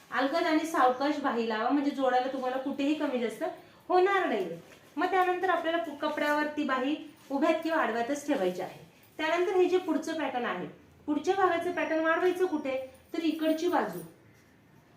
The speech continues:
आणि इकडची बाजू, पूर्ण ह्या टोकापासून इकडच्या टोकापर्यंत, इकडच्या टोकापासून इकडच्या टोकापर्यंत.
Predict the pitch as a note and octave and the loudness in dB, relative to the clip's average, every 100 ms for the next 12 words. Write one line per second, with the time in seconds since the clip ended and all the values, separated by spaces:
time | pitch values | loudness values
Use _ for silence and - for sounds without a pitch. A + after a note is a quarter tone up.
0 | - A#3+ D4+ D4 B3+ A#3+ D#4 D#4 G3+ D#3 | -10 0 0 2 0 0 -2 -2 -2 -6
1 | - - - E4 F4+ D4+ C4+ D4+ F4+ F4+ | -14 -20 -4 0 2 2 2 2 0 0
2 | F4+ F4+ F4+ E4 C#4 C#4 C#4 E4+ E4 E4+ | 0 0 -2 -4 -2 -2 -2 -6 -6 -6
3 | E4+ E4 D4+ D4+ C4+ C4+ D4+ D4 C4+ B3 | -4 -4 -2 -2 0 0 0 0 -2 -4
4 | C4+ D#4+ F#4+ F4 - G#3 F3+ E3+ D#3+ | -4 -2 -2 -2 -4 -4 -4 -6 -8